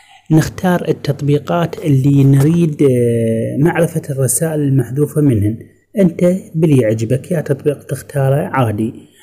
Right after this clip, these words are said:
مثلا على سبيل المثال نختار الواتساب، وتقدر تختار اكثر من تطبيق، مثلا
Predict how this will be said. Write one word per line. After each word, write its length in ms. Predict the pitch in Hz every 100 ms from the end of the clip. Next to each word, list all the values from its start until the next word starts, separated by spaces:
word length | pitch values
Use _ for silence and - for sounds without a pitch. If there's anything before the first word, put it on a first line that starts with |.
| _
مثلا 280 | 180 - 135
على 280 | 135 143 127
سبيل 360 | - 131 135 131
المثال 500 | 131 123 135 131 131
نختار 420 | 135 - 131 123
الواتساب، 760 | 117 143 147 - 139 139 139 - - 160
وتقدر 360 | 139 170 139
تختار 540 | 131 135 - 143 139 185
اكثر 280 | - 190
من 200 | 165 139
تطبيق، 560 | 135 127 120 110 104 - _ _ 165
مثلا 480 | 139 135 131 127